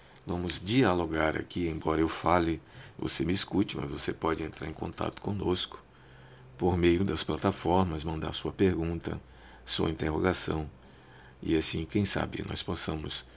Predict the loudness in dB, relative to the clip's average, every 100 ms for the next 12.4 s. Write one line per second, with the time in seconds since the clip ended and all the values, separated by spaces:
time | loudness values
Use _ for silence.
0 | -4 0 4 4 4 4 4 2 0 -2
1 | -2 -6 -8 -10 -12 -8 -4 -4 -6 -16
2 | -20 -18 -16 -6 0 0 2 2 4 6
3 | 6 4 -4 -20 -20 -20 -20 -8 -2 6
4 | 6 6 2 2 0 0 2 4 4 2
5 | 0 2 2 4 4 4 0 -8 -10 -10
6 | -8 -8 -8 -4 -2 0 2 0 0 -6
7 | -14 -20 -20 -12 0 4 6 4 2 0
8 | 0 0 4 4 4 0 -4 -2 2 2
9 | 2 0 0 0 0 0 0 0 0 0
10 | -4 -6 -8 -16 -20 -20 -20 -18 0 4
11 | 4 6 6 6 4 4 6 6 6 4
12 | 2 -2 -4 -8